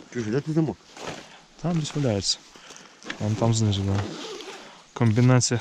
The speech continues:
Speaker 2: храбак-опариш буде, друзі, і таким бутербродом. Мене поки один гачок,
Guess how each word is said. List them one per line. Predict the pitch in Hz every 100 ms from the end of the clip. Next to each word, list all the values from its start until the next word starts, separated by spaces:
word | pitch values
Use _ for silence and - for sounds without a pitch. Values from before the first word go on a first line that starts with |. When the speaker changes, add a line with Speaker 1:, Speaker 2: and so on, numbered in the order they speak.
| -
Speaker 2:
храбак-опариш | 110 107 - 107 147 170 139
буде, | 139 135
друзі, | 127 120 117 -
і | 113 113 113 - - - - - 349 330 -
таким | - 127
бутербродом. | 113 127 117 113 104
Мене | 127 170
поки | - 135
один | 135
гачок, | 123 135 - -